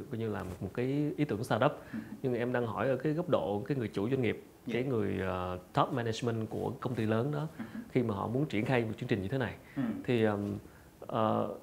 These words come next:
Speaker 1: rất, rất dễ để người ta, người ta cảm thấy rằng những cái chương trình như thế này sẽ phù hợp với những công ty công nghệ như anh vừa nói,
Speaker 2: Ừ.
Speaker 1: bởi vì công nghệ thì họ có tech-, technology, rồi những ý tưởng startup thường là product kiểu technology.
Speaker 2: Dạ.
Speaker 1: Nhưng với những công ty không phải công nghệ thì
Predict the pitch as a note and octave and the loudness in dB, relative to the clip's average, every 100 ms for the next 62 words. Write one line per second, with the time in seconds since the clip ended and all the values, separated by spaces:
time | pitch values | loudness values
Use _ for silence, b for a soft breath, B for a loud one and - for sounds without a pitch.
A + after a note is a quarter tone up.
0 | - - - A#3+ B3 A#3+ D#3 A#2+ C3 F3 | -16 -12 0 0 2 6 12 12 12 10
1 | F3 C#3 C#3 C#3 C#3 C3+ C3 A#2+ C3 A2 | 8 10 10 10 8 6 6 6 6 4
2 | B2 D3+ F3 A2+ A2 C3 F3+ D3 A2+ C3+ | 4 4 2 2 2 4 4 4 4 2
3 | D3+ A2 A2 A#2+ B2 A2 G2+ - D#3 A#2+ | 4 4 2 0 2 2 2 2 0 0
4 | D3+ C#3 C3 C3 A2+ G2 A2 A#2+ G#2+ G2+ | 2 2 2 2 2 2 2 2 2 2
5 | A2 D#3+ - B3+ G#3+ - B2+ A2+ G2 G#2 | 2 0 0 2 2 2 0 0 0 -2
6 | G2+ G#2+ A2+ C3 - - - A#2 C#3 B2 | -2 -4 -2 -6 -6 -12 -8 -6 -6 -8
7 | A2+ A#2+ A#2+ A#2 B2+ B2 A#2+ A2 G2+ A2+ | -4 -2 0 2 4 4 4 2 0 2
8 | D3 G#2 A#2 C3+ B2 C#3 C3 A2 G2+ F#2+ | 2 0 -2 0 0 0 2 2 2 -2
9 | F#2 G2+ - G#2 A2 A2 D3+ - - A2 | -4 -6 -8 -4 6 8 8 4 -4 -2
10 | A2+ A#2 A#2 A#2 A#2+ A#2 B B3 - D3+ | -2 -2 0 4 4 2 B -4 6 8
11 | D3 G#3 E3 F3 D3+ D#3 C#3+ D#3 B2+ B2 | 10 10 8 4 6 6 6 2 0 2
12 | C#3 A#2 E2+ A2 A2 | 2 2 2 0 0